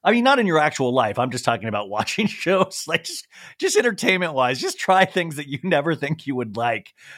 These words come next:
You know, <laughs> the Hunger Games movie was the equivalent of Brussels sprouts to me for a, as a kid. Um, this is when I wish I could take callers because I would just love to talk to you guys about your Thanksgiving, 'cause that could be a whole episode right there. Oh my gosh.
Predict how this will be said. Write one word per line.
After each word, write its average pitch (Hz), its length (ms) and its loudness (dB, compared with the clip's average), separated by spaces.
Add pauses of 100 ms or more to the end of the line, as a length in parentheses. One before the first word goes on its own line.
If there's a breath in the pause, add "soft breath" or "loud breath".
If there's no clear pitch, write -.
(120)
You 151 140 0
know, 151 360 4 (120)
<laughs> 117 100 -6
the 165 140 2
Hunger 214 320 -2
Games 170 360 -4
movie 147 280 0
was 135 160 0
the 135 100 2
equivalent 131 480 0
of 107 160 -6
Brussels 117 380 -2
sprouts 110 380 0
to 110 100 -4
me 104 160 -6
for 101 180 -8
a, 104 120 -10 (360 soft breath)
as 127 220 2
a 107 80 -2
kid. 101 400 -4 (460)
Um, 151 600 4 (120)
this 185 240 -4
is 226 140 -4
when 175 100 0
I 151 80 6
wish 147 220 4
I 131 60 6
could 123 120 0
take 120 160 2
callers 113 480 0
because 104 640 -2
I 104 140 0
would 101 160 -2
just 101 180 -6
love 101 180 0
to 98 80 -10
talk 98 260 -2
to 101 60 -6
you 98 120 -6
guys 98 240 -8
about 98 240 -6
your 143 120 2
Thanksgiving, 110 560 -2
'cause 117 140 -8
that 156 160 2
could 170 140 -4
be 127 160 -4 (240 loud breath)
a 139 60 6
whole 156 280 2
episode 135 400 0
right 113 240 -4
there. 139 380 0 (280 loud breath)
Oh 160 140 2
my 135 160 2
gosh. 117 500 -2